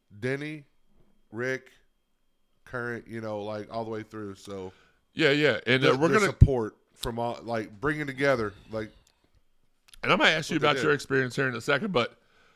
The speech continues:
Speaker 2: we're gonna get to the questions I got today since I announced we were gonna do another live show were, who's coming back, who's the staff gonna be. I'm gonna give that to you. My,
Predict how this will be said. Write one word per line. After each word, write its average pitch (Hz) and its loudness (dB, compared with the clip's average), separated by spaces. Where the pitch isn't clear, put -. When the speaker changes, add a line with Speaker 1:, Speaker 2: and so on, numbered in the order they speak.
Speaker 2:
we're 135 4
gonna 180 4
get 156 2
to 147 4
the 127 -2
questions 156 4
I 156 6
got 143 2
today 139 2
since 127 -8
I 139 4
announced 131 0
we 139 -2
were 131 0
gonna 131 2
do 131 4
another 117 4
live 113 2
show 120 2
were, 113 2
who's 143 2
coming 165 2
back, 139 2
who's 131 0
the 127 -6
staff 127 4
gonna 120 -2
be. 113 -2
I'm 110 0
gonna 127 -2
give 127 2
that 127 0
to 127 -2
you. 117 -2
My, 123 4